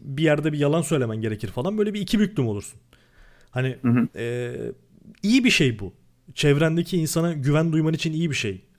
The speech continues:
Speaker 1: Ama, e, ya öyle adamlar var ki adamın derisi şey gibi olmuş. Araba lastiği gibi
Speaker 2: Köstele
Speaker 1: olmuş
Speaker 2: gibi.
Speaker 1: yani artık. Ha, ya da
Speaker 2: <laughs>
Speaker 1: kösele gibi olmuş yani. Hani
Speaker 2: İşte
Speaker 1: adamın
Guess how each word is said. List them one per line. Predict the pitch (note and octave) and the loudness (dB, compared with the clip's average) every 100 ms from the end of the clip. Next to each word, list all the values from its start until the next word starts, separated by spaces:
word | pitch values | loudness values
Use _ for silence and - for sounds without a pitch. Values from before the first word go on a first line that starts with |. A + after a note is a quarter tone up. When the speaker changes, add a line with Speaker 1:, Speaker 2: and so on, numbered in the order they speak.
| _ | _
Speaker 1:
Ama, | C3+ G3 G#3+ - _ | -6 -6 -8 -14 _
e, | - A1+ - | -14 -12 -10
ya | - - | -12 -2
öyle | C#3+ G3+ | 0 4
adamlar | G3+ G3 G3+ G#3 | 2 2 0 -2
var | A#3 | -4
ki | - | -2
adamın | C3 D#3 F3 C#3+ B2 | -2 0 -2 -4 0
derisi | C#3+ D3+ - F#3 | 0 2 -2 -4
şey | - E3+ E3+ | -2 0 2
gibi | C#3+ | 0
olmuş. | G#2+ F#2+ - - _ _ _ _ _ _ - | -2 -6 -14 -18 _ _ _ _ _ _ -2
Araba | C3+ D#3 | 0 2
lastiği | E3 - C3+ | 0 6 6
gibi | D#3+ | 6
Speaker 2:
Köstele | B2+ A2+ | 4 4
Speaker 1:
olmuş | G2+ | 2
Speaker 2:
gibi. | F#2+ | 0
Speaker 1:
yani | G2+ G2 | -4 -10
artık. | - C#3 | -4 -2
Ha, | C#3+ | 2
ya | C#3 C#3 | 4 4
da | |
Speaker 2:
<laughs> | D3 | 2
Speaker 1:
kösele | C#3 E3 D#3 | 0 0 0
gibi | B2 | -2
olmuş | G2 G2 - | -6 -10 -16
yani. | - - _ _ _ _ _ _ _ _ _ _ | -18 -20 _ _ _ _ _ _ _ _ _ _
Hani | - A2 | -10 -2
Speaker 2:
İşte | B2 | 2
Speaker 1:
adamın | - | 4